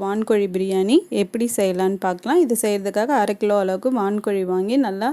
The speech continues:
க்ளீன் பண்ணிட்டு, மஞ்சள் தூள்லாம் போட்டு வாஷ் பண்ணி வச்சிருக்கேன். இதுல ஒரு ரெண்டு டேபிள் ஸ்பூன் போல தயிர் சேர்த்துக்கலாம். கூடவே ஒரு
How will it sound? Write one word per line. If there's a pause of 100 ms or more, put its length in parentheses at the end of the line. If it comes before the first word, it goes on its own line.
(120)
க்ளீன்
பண்ணிட்டு,
மஞ்சள்
தூள்லாம்
போட்டு
வாஷ்
பண்ணி
வச்சிருக்கேன். (400)
இதுல (380)
ஒரு (100)
ரெண்டு
டேபிள்
ஸ்பூன்
போல (100)
தயிர்
சேர்த்துக்கலாம். (380)
கூடவே (920)
ஒரு